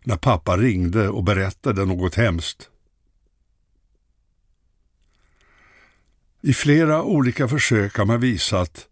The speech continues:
att det inte bara går att påverka hur vi minns saker och ting,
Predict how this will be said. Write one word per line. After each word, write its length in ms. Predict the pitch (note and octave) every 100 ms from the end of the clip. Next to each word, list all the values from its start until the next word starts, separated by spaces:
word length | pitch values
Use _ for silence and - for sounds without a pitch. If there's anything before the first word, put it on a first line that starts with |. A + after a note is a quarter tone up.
| _ - - _ _
att 200 | A#2 -
det 80 | C#3+
inte 160 | -
bara 260 | A#2 C3 D3+
går 260 | C3+ G#2
att 120 | G2+ -
påverka 560 | D3+ F#2 F#2 F#2 -
hur 500 | F2+ C3 E3+ A2+ E2
vi 140 | - G#2+
minns 220 | G2+ E2
saker 400 | - F2+ - -
och 80 | E2
ting, 300 | F2 D#2